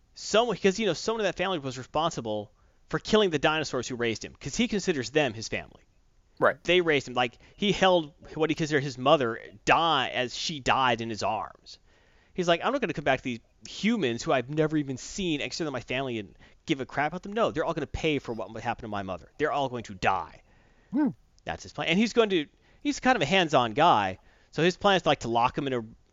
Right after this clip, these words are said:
Speaker 1: in a, like, a big banquet hall and k-, murder them all with his bare hands.
Speaker 2: All right.
Speaker 1: Yeah, he's a hands-on kind of guy. That's how he
Speaker 2: Yeah.
Speaker 1: hunted with the dinosaurs.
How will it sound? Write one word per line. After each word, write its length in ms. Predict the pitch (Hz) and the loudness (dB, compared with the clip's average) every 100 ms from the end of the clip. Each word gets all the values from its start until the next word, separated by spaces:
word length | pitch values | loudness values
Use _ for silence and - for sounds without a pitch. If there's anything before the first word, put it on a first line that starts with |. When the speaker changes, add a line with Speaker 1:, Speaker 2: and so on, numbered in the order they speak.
| - | -10
Speaker 1:
in 120 | 123 | -4
a, 40 | 117 | 0
like, 200 | 107 113 | 0 -2
a 20 | |
big 320 | 104 117 104 _ _ _ | -2 -2 -4 _ _ _
banquet 300 | 117 123 160 | -2 -2 0
hall 260 | 139 160 170 - | 2 2 2 0
and 220 | 123 117 | 0 -2
k-, 120 | - - | -8 -8
murder 200 | 156 156 147 | 2 4 4
them 140 | 139 | 2
all 120 | 123 | 0
with 100 | 120 | 0
his 140 | 120 104 | -6 -6
bare 220 | 113 101 | -4 -4
hands. 340 | 104 85 - _ _ _ _ _ | -6 -12 -18 _ _ _ _ _
Speaker 2:
All 120 | 180 143 | 2 4
right. 200 | 196 - _ _ - | 4 0 _ _ -16
Speaker 1:
Yeah, 80 | 392 | -10
he's 140 | 233 226 | -6 -2
a 40 | |
hands-on 400 | 214 220 196 180 | -2 0 0 0
kind 200 | - 156 | -2 -8
of 60 | 147 | -6
guy. 180 | 165 101 | -4 -4
That's 100 | - | -2
how 120 | 156 | 0
he 60 | 139 | 0
Speaker 2:
Yeah. 60 | |
Speaker 1:
hunted 420 | 160 175 110 98 107 | -2 -2 -4 -6 -10
with 100 | - | -8
the 60 | |
dinosaurs. 540 | 117 123 78 - - | -6 -6 -10 -18 -20